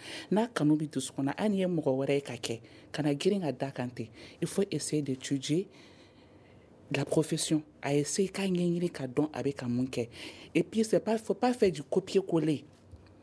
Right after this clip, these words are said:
Copier-coller ka d'an ye kojugu. Il faut faire de la créativité. Il faut mettre un peu de différence en ce que tu veux faire. Différencier don baaraw la.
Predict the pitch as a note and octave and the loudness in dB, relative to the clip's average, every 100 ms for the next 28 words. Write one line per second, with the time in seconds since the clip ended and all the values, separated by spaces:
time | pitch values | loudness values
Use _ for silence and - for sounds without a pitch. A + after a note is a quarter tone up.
0 | - - E3 F3 F3+ E3+ E3 C#3 C3+ C3 | -6 -2 2 2 4 2 0 -2 0 0
1 | C3 C3 - - - - - - - - | 0 -4 -4 -12 -14 -16 -20 -20 -20 -20
2 | - - - C3+ - D3+ - C#3 A#2+ A2+ | -14 -12 -6 -4 -2 -2 -2 -2 -2 -6
3 | - C3 B2 A#2+ B2+ B2+ - A#2+ - - | -4 -2 -2 -2 -8 -8 -6 -6 -6 -18
4 | - - - - - - - E3+ E3 D#3 | -20 -20 -20 -14 -8 -4 2 2 4 0
5 | - C#3+ B2+ D3+ C3 A#2+ - D#3 - E3 | -2 -8 -4 -2 -2 -4 -2 0 2 2
6 | E3+ F3 - C#3 - - C#3 C3 A#2+ A#2 | 2 -2 -6 -8 -6 -2 -2 -2 -4 -4
7 | A#2 - - - - - - - - D3+ | -8 -10 -12 -16 -20 -18 -14 -12 -2 2
8 | A3+ B3 A#3+ B3 A3 D3 D3 B2+ D3 D#3 | 6 6 4 2 -2 -2 0 2 2 2
9 | C#3 | 2